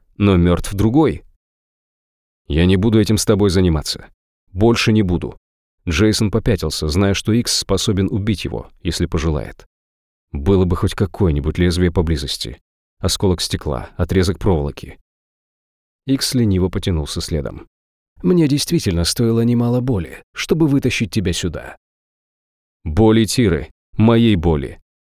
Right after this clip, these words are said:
«Ты расстроен, я понимаю. Завтра можем попробовать еще разок».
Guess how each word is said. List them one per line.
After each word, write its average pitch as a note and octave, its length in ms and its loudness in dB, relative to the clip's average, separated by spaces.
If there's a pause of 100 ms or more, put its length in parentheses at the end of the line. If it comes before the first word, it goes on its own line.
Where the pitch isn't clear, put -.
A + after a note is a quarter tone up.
(280)
«Ты F3 100 2
расстроен, D#2 680 -2 (100)
я B2+ 160 0
понимаю. D2+ 520 -2 (560)
Завтра C3+ 420 0
можем A#2+ 260 2
попробовать G#2+ 500 0
еще G2+ 280 -2
разок». C#2+ 420 -10